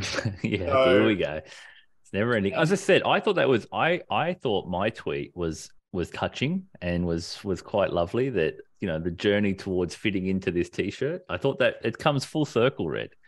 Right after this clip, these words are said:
Speaker 2: Yeah.
Speaker 1: You're able, it's like, "I've only got one size left in this shirt." And it's like, "Don't worry. I, I've made it. I've
Speaker 2: Uh,
Speaker 1: made it."
Speaker 2: <laughs> I'm just glad you left out the rest of the video. Uh,
Speaker 1: <laughs> Yeah,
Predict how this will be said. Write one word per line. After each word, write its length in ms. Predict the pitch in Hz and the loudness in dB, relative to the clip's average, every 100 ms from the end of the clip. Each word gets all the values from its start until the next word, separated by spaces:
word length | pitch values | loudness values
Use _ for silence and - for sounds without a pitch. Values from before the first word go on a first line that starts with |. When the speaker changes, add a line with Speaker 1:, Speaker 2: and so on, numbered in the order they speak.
| - - - | -20 -20 -8
Speaker 2:
Yeah. 160 | 131 113 | -2 4
Speaker 1:
You're 120 | 113 | 6
able, 160 | 127 | 6
it's 80 | 120 | 4
like, 140 | 110 104 | 4 4
"I've 60 | |
only 200 | 107 143 | 4 4
got 160 | 139 107 | 4 4
one 200 | 131 135 | 4 2
size 320 | - 123 120 | 0 0 0
left 260 | 113 123 - | 0 -2 -2
in 80 | 107 | -2
this 160 | 110 | -2
shirt." 360 | - 123 127 101 | -2 2 4 2
And 140 | 101 90 | 0 -6
it's 100 | - | -2
like, 240 | 80 80 | -2 -2
"Don't 220 | - 95 | 0 0
worry. 480 | 98 110 98 82 82 - _ _ _ | 2 2 4 2 -2 -10 _ _ _
I, 160 | - 92 - - | 0 0 -2 -4
I've 160 | 92 90 | -2 0
made 240 | 90 92 | 2 2
it. 160 | - - _ _ _ _ - | 0 -6 _ _ _ _ -4
I've 220 | 131 85 | -4 -2
Speaker 2:
Uh, 20 | |
Speaker 1:
made 240 | 87 80 - | -2 -2 -4
it." 160 | 123 - _ | -10 -14 _
Speaker 2:
<laughs> 200 | _ - | _ 0
I'm 180 | 135 165 | 2 6
just 180 | 190 185 | 4 6
glad 300 | 165 156 135 | 6 8 6
you 100 | 143 | 4
left 280 | 139 139 139 | 4 4 4
out 220 | 131 - | 4 2
the 100 | 120 | 2
rest 300 | 120 147 - | 6 4 4
of 60 | |
the 60 | 120 | -6
video. 500 | 104 107 101 127 185 185 _ 131 | -4 -2 0 0 0 -6 _ -6
Uh, 360 | 113 113 107 123 139 - | 0 2 0 -2 -4 -6
Speaker 1:
<laughs> 240 | 190 - | -12 -10
Yeah, 100 | 139 | -4